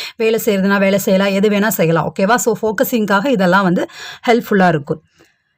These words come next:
ஆ, கவனச்சிதறல் ஏற்படாத ஓரிடத்தில் அமர்ந்து வேலை செய்யுங்கள். வீட்டில் அது சாத்தியப்படாவிட்டால் நூலகம் சென்று, ஆ, அது போல வேற இடத்துக்கு போய் செய்யுங்க அப்படின்றாங்க. எந்த இடத்துல உங்களுக்கு இப்ப எனக்கு வந்து நம்ம YouTube-ல வீடியோஸ் போடணும் அப்படின்னா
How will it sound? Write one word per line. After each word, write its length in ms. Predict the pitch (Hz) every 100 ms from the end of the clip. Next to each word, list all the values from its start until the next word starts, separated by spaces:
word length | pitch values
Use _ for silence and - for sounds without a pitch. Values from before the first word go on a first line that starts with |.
| _ _ _ _ -
ஆ, 140 | 247 233
கவனச்சிதறல் 800 | 254 269 359 - 311 285 285 294
ஏற்படாத 640 | 247 262 - 277 269 277 285
ஓரிடத்தில் 540 | 233 226 240 196 294
அமர்ந்து 420 | 220 214 214 294
வேலை 280 | 247 202 220
செய்யுங்கள். 680 | - 180 165 160 165 175 165 _ _ _ -
வீட்டில் 440 | 233 330 247 339
அது 180 | 254 247
சாத்தியப்படாவிட்டால் 1000 | 254 208 196 262 202 214 196 175 160 208
நூலகம் 500 | 285 254 285 277 262
சென்று, 500 | 254 214 180 220 311 - - - -
ஆ, 260 | 247 233 226
அது 200 | 226 220
போல 220 | 277 320
வேற 240 | 277 240
இடத்துக்கு 320 | 240 240 262 226
போய் 180 | 247 247
செய்யுங்க 240 | 202 196
அப்படின்றாங்க. 600 | 208 180 190 185 175 175 -
எந்த 440 | - 226 254 311 294
இடத்துல 220 | 247 285
உங்களுக்கு 300 | 277 254 214
இப்ப 160 | 202 233
எனக்கு 260 | 226 196
வந்து 280 | 226 240 339 - - -
நம்ம 180 | 240 240
YouTube-ல 420 | 254 262 240 247
வீடியோஸ் 460 | 233 240 247 -
போடணும் 300 | 220 220 233
அப்படின்னா 280 | 208 202 233